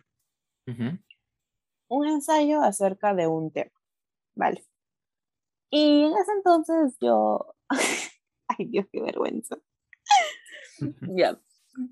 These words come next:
Speaker 2: Yo estaba superando la decepción anterior que ya conté. <laughs> Dios, no, qué horrible. Y se me ocurrió hacer un ensayo acerca de eso.
Speaker 1: Ujú.
Speaker 2: De cómo uno a veces platoniza muchas veces las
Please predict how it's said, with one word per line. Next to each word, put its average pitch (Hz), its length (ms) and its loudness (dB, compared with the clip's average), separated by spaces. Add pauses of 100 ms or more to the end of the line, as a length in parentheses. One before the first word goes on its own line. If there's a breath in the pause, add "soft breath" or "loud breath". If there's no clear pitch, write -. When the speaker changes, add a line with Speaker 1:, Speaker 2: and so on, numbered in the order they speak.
(140)
Speaker 2:
Yo 269 280 6
estaba 269 480 8
superando 202 600 4
la 175 160 4
decepción 180 640 -2
anterior 170 540 0
que 185 120 -4
ya 180 160 0
conté. 175 440 -4
<laughs> - 920 -18 (1000)
Dios, - 360 -4 (100)
no, - 300 -4
qué - 120 2
horrible. - 400 -2 (920 loud breath)
Y 285 120 4
se 294 100 2
me 285 120 2
ocurrió 359 400 4
hacer 320 280 4
un 285 120 2
ensayo 233 440 2
acerca 196 460 0
de 156 200 0
eso. - 200 -10 (720)
Speaker 1:
Ujú. 117 500 -6
Speaker 2:
De - 180 -8
cómo 262 440 2
uno 262 240 -2
a 247 80 -2
veces 240 440 -4 (140)
platoniza 247 640 4
muchas 226 340 0
veces 185 240 -2
las 170 140 -8